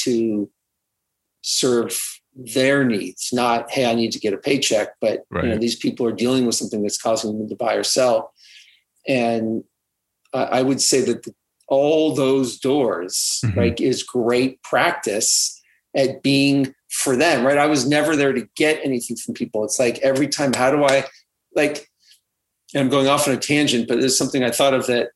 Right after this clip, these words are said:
Speaker 1: um, is a little bit in the book, but I've never talked about really before. And it just kinda came to me, is that one of the things I learned at the Doors was that I, you and I can be having a great interaction.
Speaker 2: Mm-hmm.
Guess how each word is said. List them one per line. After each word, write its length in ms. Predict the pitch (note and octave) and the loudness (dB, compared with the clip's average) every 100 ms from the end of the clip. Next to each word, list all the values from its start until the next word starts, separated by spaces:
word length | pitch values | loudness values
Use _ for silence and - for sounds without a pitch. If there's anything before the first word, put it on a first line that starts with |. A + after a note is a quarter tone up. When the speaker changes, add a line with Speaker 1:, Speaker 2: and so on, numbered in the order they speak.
| _ _ _ - | _ _ _ -4
Speaker 1:
um, 440 | C3 A#2+ A2+ A2+ - _ - | -2 -2 -2 -4 -8 _ -6
is 100 | C3 | 0
a 60 | |
little 180 | A3 B3+ | 2 2
bit 140 | F3+ | 2
in 100 | E3 | 2
the 80 | C#3 | 2
book, 320 | C3+ C#3 C3+ - | 2 0 -2 0
but 260 | C#3 A2 - _ _ _ _ _ _ - | 0 0 -6 _ _ _ _ _ _ -8
I've 100 | D3+ | -2
never 220 | D3+ D3+ C3+ | 0 0 0
talked 260 | C#3+ C#3 | 0 0
about 220 | C3 C3 | 0 0
really 140 | C#3 C3 | 0 0
before. 280 | A#2+ - C3+ | -2 -2 -2
And 80 | A2+ | 0
it 60 | |
just 220 | B2+ - | -2 -4
kinda 260 | C3+ A#2 - _ _ - | -4 -4 -6 _ _ -4
came 200 | E3+ F3 | -2 0
to 60 | |
me, 140 | C3 A#2 | 2 0
is 120 | A2+ | 0
that 320 | A#2+ A#2+ - - _ _ _ _ _ _ G3+ | 0 0 -2 -10 _ _ _ _ _ _ 0
one 80 | |
of 60 | C3+ | 0
the 60 | G3 | 0
things 240 | F#3 E3+ | 0 2
I 60 | D#3 | 2
learned 260 | C#3+ D3+ C#3 | 2 2 0
at 80 | |
the 80 | - | -4
Doors 500 | - C#3+ C#3+ C3+ B2+ | -2 0 2 2 0
was 220 | A#2+ A2+ | -2 -2
that 440 | - A#2 A2+ A2+ - _ _ _ _ _ _ _ _ _ _ _ - | 0 2 2 0 -4 _ _ _ _ _ _ _ _ _ _ _ -2
I, 260 | F#3 F3 - | 0 2 2
you 200 | F#3 A3 | 2 4
and 60 | |
I 280 | F#3+ F3+ F3 | 4 4 2
can 180 | - D#3+ | 0 0
be 80 | C#3+ | 0
having 240 | C#3+ C3 | 0 0
a 60 | A#2 | 0
great 260 | D3 D#3 | 2 2
interaction. 640 | D3 C3+ B2+ A#2+ - - - - | 2 2 2 0 -2 -6 -8 -6
Speaker 2:
Mm-hmm. 280 | B2 G#2+ | -2 2